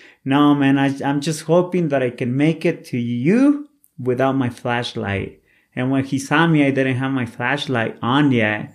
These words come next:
And he gives me a high five, you know, super happy, and I'm super happy. So, you know, everything, uh,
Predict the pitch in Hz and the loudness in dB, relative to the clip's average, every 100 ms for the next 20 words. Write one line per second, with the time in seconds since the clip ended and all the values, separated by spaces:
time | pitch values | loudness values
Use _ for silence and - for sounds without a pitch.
0 | _ _ - 120 113 127 123 131 131 127 | _ _ -4 -4 -2 -4 0 -2 0 -2
1 | 113 104 127 120 - 117 120 120 113 110 | -2 0 -2 -2 -4 0 2 2 -2 -2
2 | 120 120 117 113 - 127 123 107 117 117 | -2 0 -2 -6 -8 -6 -2 0 2 0
3 | 113 - 113 113 117 - 127 131 120 110 | -2 -4 -2 0 -2 0 -2 0 -2 0
4 | 113 113 - 113 110 - - - - _ | -2 -4 -4 -6 -6 -14 -20 -20 -20 _
5 | - - 127 123 113 104 _ _ _ _ | -4 2 4 4 0 -4 _ _ _ _
6 | 131 135 131 127 - - - 143 160 170 | 0 2 2 2 -2 -8 2 2 4 2
7 | - 135 123 120 - - - | 2 2 2 -2 -12 -12 -12